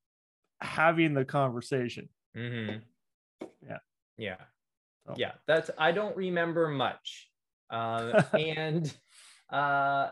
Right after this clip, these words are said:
Speaker 2: you know, I think like you, I wanna do, I wanna do better, right? It's not, it's
Speaker 1: No.
Speaker 2: not belittling the, the parenting that we've received for us to want to do
Speaker 1: No.
Speaker 2: better, right?
Speaker 1: Exactly.
Speaker 2: So I think that's,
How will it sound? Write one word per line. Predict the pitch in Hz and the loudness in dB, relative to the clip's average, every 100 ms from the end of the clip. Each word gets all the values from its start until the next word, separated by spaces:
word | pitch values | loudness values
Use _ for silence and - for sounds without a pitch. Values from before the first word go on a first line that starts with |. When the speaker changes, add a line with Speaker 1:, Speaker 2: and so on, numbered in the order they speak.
| - | -2
Speaker 2:
you | 196 | -2
know, | 180 175 | 0 2
I | 165 | 2
think | 156 180 160 | 0 -4 0
like | 160 147 | 0 2
you, | 165 156 | 2 4
I | 143 | 4
wanna | 139 139 131 | 2 -2 -4
do, | 143 131 127 - | -2 -2 -2 -4
I | 135 | -2
wanna | 143 151 | -2 -2
do | 165 185 | -2 4
better, | 175 190 98 95 | 8 8 6 0
right? | 113 139 170 | 2 2 2
It's | 127 127 - | 0 0 -2
not, | 147 151 - - | -2 0 -2 -4
it's | - 143 | -6 -2
Speaker 1:
No. | 151 | 0
Speaker 2:
not | 147 127 | 0 0
belittling | 139 127 131 135 151 139 127 120 117 - _ _ _ | -2 0 2 2 2 2 0 -4 -10 -14 _ _ _
the, | - - 151 | -2 -2 -4
the | 123 | -6
parenting | - 139 131 143 127 | -4 -4 -4 -4 -2
that | 120 110 | -4 -4
we've | 120 117 110 | -4 -4 -4
received | 110 - - 120 113 101 | -6 -6 -8 -6 -8 -10
for | - 110 | -8 -6
us | 110 - | -6 -6
to | - | -10
want | 110 107 101 - | -8 -8 -10 -14
to | - | -12
do | 113 107 98 | -8 -8 -8
Speaker 1:
No. | |
Speaker 2:
better, | - - - - _ _ - | -2 -2 -2 -8 _ _ -14
right? | 98 95 - - | -14 -14 -16 -12
Speaker 1:
Exactly. | 120 107 107 | -10 -10 -8
Speaker 2:
So | 101 95 - | -8 -10 -10
I | 107 | -10
think | 101 117 104 | -10 -10 -10
that's, | 104 104 101 - | -10 -10 -12 -18